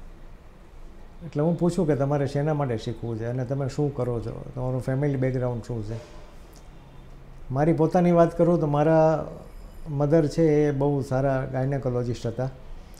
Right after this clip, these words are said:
અને એ ફેમિલીનું ધ્યાન રાખતા હતા અને મારું પણ ધ્યાન રાખતા હતા, એટલા માટે હું જંગલમાં જઈ શકતો હતો. વાઇલ્ડલાઇફ ફોટોગ્રાફી ખૂબ જ ખર્ચાળ છે, ખૂબ જ સમય માગી લે છે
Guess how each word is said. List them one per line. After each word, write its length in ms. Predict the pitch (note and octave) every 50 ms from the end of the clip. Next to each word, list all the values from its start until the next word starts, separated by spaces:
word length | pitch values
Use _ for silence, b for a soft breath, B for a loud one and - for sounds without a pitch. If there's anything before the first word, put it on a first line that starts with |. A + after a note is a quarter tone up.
| B B B B B B B B - -
અને 100 | C3 C#3+
એ 220 | - C#3+ E3 F#3
ફેમિલીનું 640 | E3+ E3+ D#3+ D#3 D#3+ F3+ F#3 F3 F3+ F#3 F#3 F3+ D#3
ધ્યાન 240 | C#3 D3+ D#3+ D#3+ D#3+
રાખતા 260 | D#3 D#3 D3 - E3+
હતા 320 | E3 D3+ E3 D#3+ E3 E3 E3
અને 400 | - - - - D3+ D3 D3 C#3+
મારું 380 | C3+ B2+ C3 C#3+ D#3+ E3+ E3
પણ 140 | F3 E3 C#3+
ધ્યાન 240 | C3 C3+ C#3 C#3+ C#3
રાખતા 240 | C3+ C3+ C#3 D#3 D3+
હતા, 120 | C#3+ D#3
એટલા 300 | D3+ D3 C3+ C#3+ D#3+ D3+
માટે 240 | D3 D#3 D3 D#3+ D#3
હું 140 | D3 C#3 B2
જંગલમાં 420 | B2+ C3 C3+ C3+ C3 B2+ A#2+ A2+
જઈ 140 | A2 A2+ A2+
શકતો 320 | - - - - - -
હતો. 1300 | - - - - - - - - - - - - - - - - - - - - - - - - - D3 C3+
વાઇલ્ડલાઇફ 340 | B2 C3 C#3+ D#3 F3 E3+
ફોટોગ્રાફી 920 | F3 F#3 F3 E3+ F#3 F3 F3+ F3+ F3 E3+ - F#3 F3 F3 F3+ F3+ E3+ F3 -
ખૂબ 220 | D#3+ D3+ E3+ F3+
જ 140 | E3+ - -
ખર્ચાળ 500 | - D3 C3+ C3+ - E3+ E3+ E3 E3+ D#3+
છે, 300 | C#3+ E3+ E3+ F3 E3+ D#3+ - - - - - - - - - - - - -
ખૂબ 260 | - D3 C#3+ D3+ E3+
જ 60 | E3 D3+ D#3+ D#3+ D#3+ D#3+ D#3+ - - -
સમય 340 | - - C3 C3+ D3+ D#3+
માગી 280 | D#3 D3+ D3+ D3 D3+ D3
લે 200 | C3+ C3 C3+ B2+
છે 420 | B2+ C#3 C#3 D3 D#3 - - -